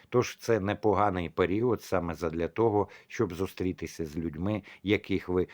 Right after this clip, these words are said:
кохаєте. В цілому напружений може бути тиждень, пов'язаний <clears throat> з невеличкими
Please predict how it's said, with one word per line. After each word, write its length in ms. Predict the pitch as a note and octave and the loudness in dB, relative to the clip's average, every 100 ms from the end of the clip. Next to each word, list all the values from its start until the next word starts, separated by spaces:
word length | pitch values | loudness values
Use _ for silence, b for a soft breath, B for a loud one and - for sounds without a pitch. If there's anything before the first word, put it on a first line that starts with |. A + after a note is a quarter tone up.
| B | B
кохаєте. 760 | - G#2 - F#2+ A2 C3+ - D#3+ | -2 -2 0 0 0 -2 -2 -2
В 80 | D#3 | -4
цілому 640 | - C#3+ D#3+ E3 C#3+ G#2+ B B | -4 -2 -2 0 0 -2 B B
напружений 760 | - E3 D3+ A#2 G2+ G#2 B2+ C#3+ | -4 0 2 2 2 0 -2 -2
може 300 | D3 C#3 C3+ | 0 2 0
бути 440 | C3 C#3 C#3+ C#3+ B B B - | 0 -2 2 2 B B B 0
тиждень, 580 | D3 B2+ A2 C3 B2 - | 2 2 4 2 2 -4
пов'язаний 840 | G#2+ A2 A2+ A#2 A2 A2 G2+ - - | -2 0 2 2 0 0 -2 -2 2
<clears throat> 120 | D#3+ | 4
з 160 | A#2+ G2+ | 2 0
невеличкими 1040 | A2 A#2 A2 A2 G#2+ - - F#2 F#2+ E2+ | 0 2 4 4 2 0 -2 0 2 0